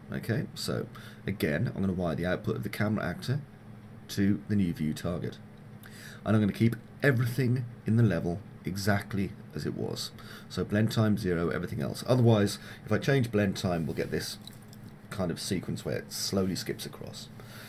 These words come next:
Click compile, close it down, and if I go over to play, now I've got to turn it off at simulate and move it to play.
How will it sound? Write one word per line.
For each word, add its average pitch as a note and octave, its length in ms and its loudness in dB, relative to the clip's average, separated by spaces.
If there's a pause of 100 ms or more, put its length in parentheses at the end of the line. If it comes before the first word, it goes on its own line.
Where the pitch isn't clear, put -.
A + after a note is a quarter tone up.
(180)
Click - 200 -4
compile, C#3+ 580 2 (520)
close D#3 260 4
it - 80 -6
down, G#2+ 340 4 (720)
and F#2+ 480 2 (180)
if A#2+ 160 2
I A2+ 80 8
go C3+ 260 6
over A#2 160 4
to G2+ 320 2 (120)
play, A#2+ 580 4
now E2+ 120 0
I've G#2+ 80 -2
got A2+ 100 0
to G#2+ 60 -2
turn A2 200 2
it - 60 0
off - 140 -6
at - 80 -16
simulate G2 640 0 (420)
and F2+ 120 -2
move E2+ 140 0
it - 100 -6
to - 60 -8
play. G2 500 2